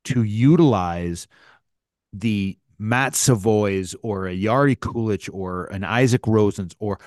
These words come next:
the players that you can move to make a significant trade to make this team better.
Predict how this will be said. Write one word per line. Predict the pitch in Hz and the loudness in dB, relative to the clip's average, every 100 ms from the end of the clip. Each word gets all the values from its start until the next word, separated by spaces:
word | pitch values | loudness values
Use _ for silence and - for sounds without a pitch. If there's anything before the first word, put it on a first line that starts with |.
| - _ | -20 _
the | 110 | -6
players | - - - 147 165 143 107 - _ _ _ _ _ _ _ _ _ _ _ _ | -2 -2 2 4 6 4 2 -6 _ _ _ _ _ _ _ _ _ _ _ _
that | - 120 101 | -4 -2 2
you | 123 156 | 2 4
can | - 151 131 | 4 2 4
move | 135 143 110 98 92 87 _ _ _ _ | 4 6 6 2 -6 -16 _ _ _ _
to | - 139 | -4 -2
make | 117 104 - | 0 -2 -2
a | 127 | -6
significant | 107 - 127 95 92 - 98 117 | -6 -8 -8 -6 -8 -8 -8 -8
trade | - - 113 90 | -6 -4 -4 -4
to | 87 | -8
make | 90 101 - | -6 -6 -6
this | 98 - | -8 -8
team | - - 95 95 80 _ | -12 -6 -2 -2 -6 _
better. | 85 78 69 | -6 -6 -10